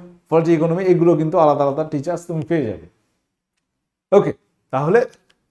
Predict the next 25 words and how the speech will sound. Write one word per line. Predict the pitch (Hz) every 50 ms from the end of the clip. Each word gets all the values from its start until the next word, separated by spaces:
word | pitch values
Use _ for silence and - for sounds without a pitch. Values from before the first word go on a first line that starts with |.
| _ _ -
পড়াশোনা | 123 143 156 - 185 175 175
করতে | 175 175 170 175 208
থাকো, | 196 180 175 175 185 214 - _ _ _ _ _ _ _ _ _ _ _ -
নিজের | 127 139 156 165 196 196 -
প্রতি | 196 196 139 123
ভরসা | 117 131 147 143 - - 139 127
রাখো। | 110 101 92 - - - - _ _ _ _ _ _ _ _ _ _ _ _ _ _ _ _ _ _ _ _ _ _
পড়াশোনার | 139 143 160 165 165 - 180 175
অভ্যাস | 165 165 151 147 175 196 202 202 - - - _ _ _ _ _ _ _ _ _ _ _ _ _ _ -
যাদের | 117 143 156 151 165 156
নেই, | 147 143 143 147 160 175 196 - - _ _ _ _ _ _ _ _ _ _ _ _ _ _ _ _ - - _ _ _ _ _ _ _ _ _ _ _ -
অল্প | 190 202 190
অল্প | 196 196 180 - - 160
করে | 147 151 123
শুরু | - - 110 107
করতে | - 101 92 - _ -
হবে, | 85 78 78 - _ _ _ _ _ _ _ _ _ _ _ -
ঠিক | 180 190
আছে? | 175 - - - 80 _ _ _ _ _ _ _ _ _ _ _ _ _ _ _ _ _ _ _ _ _ -
দিনে | 120 131 180 196 214
অন্তত | 208 202 202 202 214 208 208 214 208 214 208 - - - _ _ _ _ _ _ _ _ _ _ _ _ _ _ _ _ _ _ _ _ _
পাঁচ | - 190 208 208 - - -
থেকে | 214 208 220 208 214
ছয় | - 175 170 175 139
ঘন্টা | 139 135 127 113 - 90